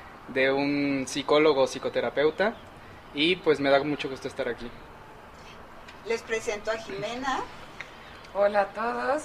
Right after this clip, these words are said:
Speaker 3: mi nombre es Jimena, yo soy nutrióloga,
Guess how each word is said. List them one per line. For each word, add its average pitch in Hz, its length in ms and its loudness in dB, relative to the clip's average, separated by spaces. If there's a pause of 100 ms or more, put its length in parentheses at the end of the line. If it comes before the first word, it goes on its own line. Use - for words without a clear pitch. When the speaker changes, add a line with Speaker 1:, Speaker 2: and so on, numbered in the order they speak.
(140)
Speaker 3:
mi 185 100 -8
nombre 185 260 -4
es 190 80 -10
Jimena, 226 640 -4
yo 202 160 -6
soy 185 420 -2
nutrióloga, 226 800 -2